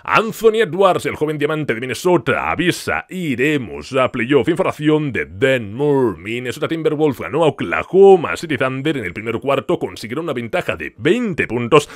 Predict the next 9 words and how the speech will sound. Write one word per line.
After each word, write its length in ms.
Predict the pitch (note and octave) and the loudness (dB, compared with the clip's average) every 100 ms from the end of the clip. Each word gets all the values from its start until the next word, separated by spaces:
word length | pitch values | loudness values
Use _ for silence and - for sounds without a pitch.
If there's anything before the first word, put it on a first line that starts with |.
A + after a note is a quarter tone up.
| - - | -18 -10
pero 160 | G#2+ E3 | 0 2
hubo 160 | F3+ | 2
remontada, 680 | F3 F#3+ F#3 D#3+ C3 F#3+ C#3 | 0 -2 -2 -4 0 0 0
una 140 | F#2+ F2 | -4 -6
remontada 560 | A2 A2+ G#2+ D3 C3 - | -6 -4 -2 0 0 -2
que 140 | D#2 | -4
no 200 | G#2 A#2 | -2 -2
pudieron 540 | F#2 E2+ G#2+ A2 G#2+ | -2 -4 0 2 0
cerrar. 520 | F#2+ A#2 C3 C3+ C3 | -4 -4 2 2 2